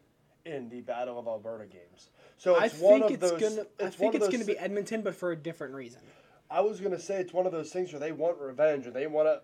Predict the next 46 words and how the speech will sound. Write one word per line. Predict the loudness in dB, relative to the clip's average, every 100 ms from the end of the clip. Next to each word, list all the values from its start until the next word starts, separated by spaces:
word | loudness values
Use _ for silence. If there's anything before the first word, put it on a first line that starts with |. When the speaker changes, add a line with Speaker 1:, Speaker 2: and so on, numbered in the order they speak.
| _ -6
Speaker 2:
I | -2 0
think | 2
it's | 4
gonna | 4
Speaker 1:
eliminate | 2
Speaker 2:
be |
Speaker 1:
them. | -2
Speaker 2:
Edmonton | -4 -4 -4 -4 -6 -6
regardless. | -10 -8 -2 -2 -2 -8 -10 -14 -14 _ _ _ _ _ _
But | -4
my | -4
reason | -2 -2 -2 -4
i-, | -4 -4
reasoning | -6 -4 -4 -4 -8 -10
is, | -8 -8 -10 -14 _ _ _ _ _ _ _ _ _ _ _ _ -20 _ 2
if | 2 2
they | -4 -4
don't | 2 2 2
do | -2 -4
it | -4
this | -10 -6
year, | -4
I | -4
think | -6 -6 -6
McDavid's | -6 -8 -6
gonna | -10 -10
request | -12 -12 -14 -14
a |
trade. | -18 -20 -20 _ _ _ _ _ _ _ _ _ _ _ _ _ _ _ _ _
And | -8
so | -6
they're, | -4 -4
he's, | -6 -6
he's | -8 -8
playing | -2 -2 0
his | -2
ass | -2
off. | -4 -4
The |
whole | -4 0 0
team | 0 -2 -2
is | -8
playing | -10 -8 -6
their | -6
ass | -8 -10 -8
off, | -8 -8 _